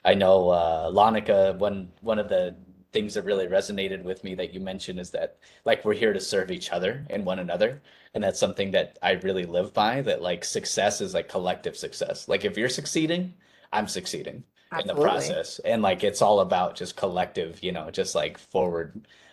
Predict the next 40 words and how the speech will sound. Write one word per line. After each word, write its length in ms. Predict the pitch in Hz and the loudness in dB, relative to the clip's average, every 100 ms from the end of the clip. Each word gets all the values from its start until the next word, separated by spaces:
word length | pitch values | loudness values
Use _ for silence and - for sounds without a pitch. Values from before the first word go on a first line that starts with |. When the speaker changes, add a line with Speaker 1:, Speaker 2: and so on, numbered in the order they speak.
| - | 0
Speaker 1:
uh, 280 | 92 85 80 | 2 4 0
thinking. 540 | 95 90 85 85 95 - _ _ | -2 -2 -2 -2 -8 -16 _ _
And 300 | 90 87 82 - | -2 -2 -4 -2
I 100 | 90 | 2
love 260 | 92 85 | 2 2
that. 320 | 82 80 - _ _ - _ | 2 0 -2 _ _ -20 _
Um, 300 | 98 101 98 101 | 6 6 4 2
and, 240 | 147 143 | 0 2
and 120 | 147 | 4
I 80 | 139 | 6
wonder 380 | 120 151 185 180 | 6 6 6 2
too, 260 | - 165 151 | 2 0 2
like, 200 | 113 117 | 2 4
on 100 | 107 | 2
the 80 | 101 | 0
flip 300 | - 143 - | 4 4 6
side 240 | 120 107 | 2 2
of 120 | 98 | 0
this, 220 | 101 98 | -2 -4
like, 240 | 98 92 - | -4 -6 -10
it 140 | 110 | -10
seems 240 | - 135 135 | -8 -4 -2
like 180 | 147 | -2
the 80 | - | -4
both 260 | 92 104 104 | -4 -4 -4
of 120 | 113 | -6
you 140 | 107 | -4
are 60 | 98 | -6
just 220 | 101 - | -8 -8
so 180 | 104 92 | -6 -6
actively 540 | 87 101 - 104 101 98 | -6 -6 -4 -6 -4 -6
involved 640 | 90 87 90 92 92 92 | -4 -2 0 2 0 -2
and 100 | 92 | -6
are 60 | 90 | -4
very 640 | 101 98 98 92 87 - _ _ _ _ | -2 -2 -2 -6 -10 -14 _ _ _ _
passionate 580 | - 107 113 - 104 92 | -6 -2 -2 -2 -4 -4
about 320 | 82 92 85 - | -4 -4 -6 -6
this 240 | 90 - | -12 -6
work. 360 | 98 95 92 92 | -2 -2 -4 -6
Like, 360 | 90 85 - | -6 -6 -14